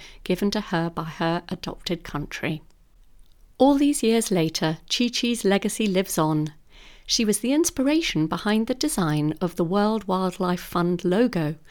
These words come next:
which has since become an emblem for conservation movements. Sir Peter Scott,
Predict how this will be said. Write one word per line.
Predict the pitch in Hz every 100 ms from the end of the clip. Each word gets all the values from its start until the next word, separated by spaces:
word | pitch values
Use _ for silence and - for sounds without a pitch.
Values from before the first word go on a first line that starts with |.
| - - -
which | - 208
has | - 233
since | - 302 -
become | - 277 - 208
an | 208 -
emblem | 214 196 175 170
for | 180 185
conservation | - 185 185 190 185 180 - 190 190
movements. | 151 139 151 151 - - - - _ _ _ _ - -
Sir | - 254
Peter | 247 359 381 226
Scott, | - 294 196 -